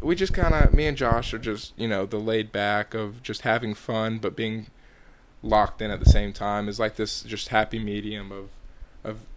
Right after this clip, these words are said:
having fun while being locked in and, and enjoying bus rides together and just really bringing the team together. I think that's, if you ask me, the number one reason why we won a national championship, other than the fact that we had that talent of a t-, that talented of a team, is just how well we clicked and,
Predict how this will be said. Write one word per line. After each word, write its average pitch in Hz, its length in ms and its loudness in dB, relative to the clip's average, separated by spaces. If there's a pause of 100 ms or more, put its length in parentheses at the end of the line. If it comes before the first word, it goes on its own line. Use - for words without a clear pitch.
(120)
having 117 320 2
fun 104 400 -2
while 101 240 -2
being 104 240 -6
locked 98 340 -8
in 104 380 -6
and, 101 220 -6
and 107 120 -6
enjoying 107 380 -4
bus 101 300 -4
rides 98 260 -4
together 107 340 -4
and 104 100 -8
just 104 200 -8 (160)
really 113 220 -8
bringing 107 340 -10
the 95 80 -10
team 107 280 -8
together. 101 420 -6
I 101 40 -6
think 110 240 -6
that's, 101 200 -4 (560)
if - 80 -2
you 135 80 10
ask 135 260 10
me, 127 140 2
the 113 160 0
number 117 240 2
one 117 200 2
reason 110 380 0
why 104 260 2
we 107 140 0
won 107 180 -2
a 104 60 -4
national 104 360 -6
championship, - 480 -6
other 107 240 0
than 110 180 -2
the 104 60 -4
fact 110 280 0
that 107 80 -2
we 110 140 -2
had 110 260 -2
that 104 220 -2 (200)
talent 117 480 -4
of 117 180 -6
a 110 40 -10
t-, - 240 -14
that 107 160 -2
talented 120 340 -8
of 113 80 -6
a 117 40 -10
team, 113 300 -6
is 104 120 -6
just - 280 -8
how 104 180 -2
well 101 240 -4
we 104 100 -8
clicked - 460 -6
and, 101 320 -10